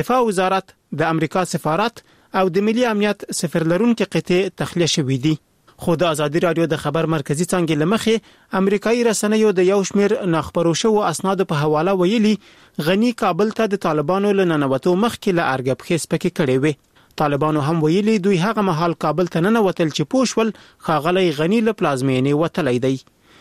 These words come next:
محمد اشرف غني د افغانستان له وتلي ژورنالیست داود جنبش سره په نږدې نوي دقیقه‌یي مرکه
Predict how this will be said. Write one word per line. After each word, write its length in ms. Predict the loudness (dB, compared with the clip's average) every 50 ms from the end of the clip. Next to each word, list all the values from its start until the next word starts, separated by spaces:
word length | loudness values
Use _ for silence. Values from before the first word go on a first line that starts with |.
| -20 _ _ 0
محمد 300 | 0 0 0 -2 -2 -2
اشرف 280 | -2 -2 -2 -4 -2 0
غني 160 | 0 0 2 2
د 100 | 0 -2 -2
افغانستان 440 | -2 -2 -2 -2 -2 -2 0 0 0 2
له 140 | 0 0 0
وتلي 340 | -2 -2 -2 -2 0 0 2 2
ژورنالیست 600 | 2 0 2 0 0 0 0 0 -2 -4 -8 -10 -8 -4
داود 240 | -2 0 0 0 0 0
جنبش 260 | 0 2 2 0 0 0
سره 180 | -2 -2 -2 -2
په 80 | 0 0 0
نږدې 340 | 0 0 0 0 0 0 2 2
نوي 180 | 0 0 0 0 0
دقیقه‌یي 420 | -2 -6 -6 -8 -4 -2 0 0 2 2
مرکه 320 | 2 0 -2 -2 -4 -6